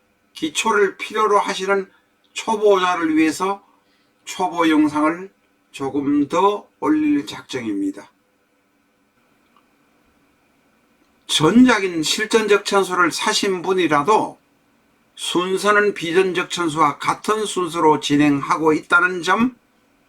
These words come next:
기억하시고 잘 활용하시면 되겠습니다. 여유가 되시면 나중에 실전 비전적 천수 책은 따로 구입하시기를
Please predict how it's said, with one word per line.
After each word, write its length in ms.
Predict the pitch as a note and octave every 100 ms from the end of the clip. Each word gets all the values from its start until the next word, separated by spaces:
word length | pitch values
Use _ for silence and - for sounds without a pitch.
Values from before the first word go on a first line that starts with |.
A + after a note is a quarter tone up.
| _ _ _ _ _ _ -
기억하시고 880 | - E3 G#3+ F3+ D#3+ - - - - _ _ _ _ _ _
잘 340 | - B2+ D#3 E3
활용하시면 1000 | - E3 D#3+ D#3 F3+ - A3 B3 D#3+ C3 - _ _ _ _ -
되겠습니다. 680 | A#2+ A2+ - A2 G2 - - _ _ _ _ -
여유가 320 | D3 E3+ G3 G3+
되시면 580 | G3+ - B3 A#3+ A3 _ _ _ _ _ _ _ _
나중에 420 | - D3 D3 D#3
실전 580 | C#3 - F3 F3 F3 D#3
비전적 440 | - C#3 D#3 D3+ D#3
천수 300 | D#3+ D3+ C3+
책은 440 | - E3+ G#3 A3+ - _ _ -
따로 420 | C3 C#3 D3 C#3
구입하시기를 1600 | - D#3+ E3+ - _ _ _ _ - D3+ C3+ C#3 B2 C#3+ G3+ B3+